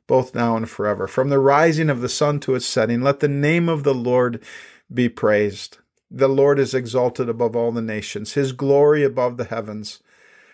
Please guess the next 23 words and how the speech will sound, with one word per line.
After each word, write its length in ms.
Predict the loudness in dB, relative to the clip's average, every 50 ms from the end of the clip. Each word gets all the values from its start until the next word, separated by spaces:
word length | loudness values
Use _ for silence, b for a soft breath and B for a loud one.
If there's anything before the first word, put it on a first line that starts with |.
| b b -2 2
Who 120 | 4 4
is 160 | 4 2 0
like 240 | -2 -2 -4 -4 -4
the 80 | -6 -4
Lord 260 | -2 0 0 2 2
our 140 | 2 0 0
God, 300 | 0 0 0 0 0 0
the 100 | -2 -2
one 220 | 0 -2 0 0
enthroned 520 | -2 -4 -4 -4 -2 -2 0 0 0 0
on 140 | 0 0 0
high, 360 | -2 -4 -2 -2 0 0 0
who 180 | 0 0 0 0
stoops 520 | 0 -2 -4 0 0 0 0 0 -6 -6
down 360 | 0 2 2 2 2 0 -2 -2
to 120 | 0 -2
look 360 | 0 2 2 0 0 0 -2
on 100 | -4 -4
the 100 | -4 -4
heavens 400 | -4 -4 -4 -4 -2 -4 -4 -2
and 160 | -4 -4 -4
the 140 | -4 -2 0
earth? 260 | 0 0 0 -2 -6